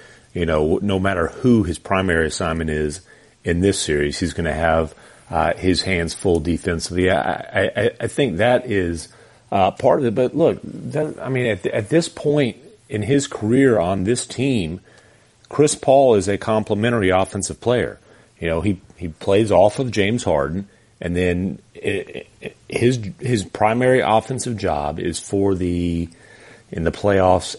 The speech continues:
eight to ten minutes that Harden rests to, to run that second unit. And I feel like he actually did that. What, I mean, if you remember, when Harden's back there making sure his eyeballs are still attached,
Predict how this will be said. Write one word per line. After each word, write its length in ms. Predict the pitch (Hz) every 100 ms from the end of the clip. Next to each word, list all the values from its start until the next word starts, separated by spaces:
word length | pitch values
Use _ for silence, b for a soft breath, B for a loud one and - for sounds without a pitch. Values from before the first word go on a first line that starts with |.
| -
eight 220 | 113 -
to 100 | 113
ten 380 | - - 127 123
minutes 340 | 113 90 -
that 140 | - -
Harden 420 | 101 107 104 98
rests 640 | 107 87 80 - - - b b b -
to, 200 | 98 101
to 160 | -
run 280 | 92 98 98
that 200 | 98 107
second 400 | - 110 95 87
unit. 340 | 123 117 71 - b b b
And 80 | 95
I 40 |
feel 200 | 87 135
like 140 | 123 110
he 120 | 120
actually 280 | 120 - 85
did 200 | 92 87
that. 220 | 98 98
What, 200 | 90 110
I 80 | 95
mean, 160 | 85
if 220 | 82 82 -
you 100 | 123
remember, 480 | 92 127 135 85 - b b b
when 120 | - 85
Harden's 380 | 90 123 117 82
back 320 | 104 110 -
there 180 | 117 104
making 280 | 107 104
sure 180 | 95 113
his 100 | 95
eyeballs 500 | 92 120 107 87 85
are 60 | 85
still 280 | - 87 78
attached, 580 | - 71 76 - -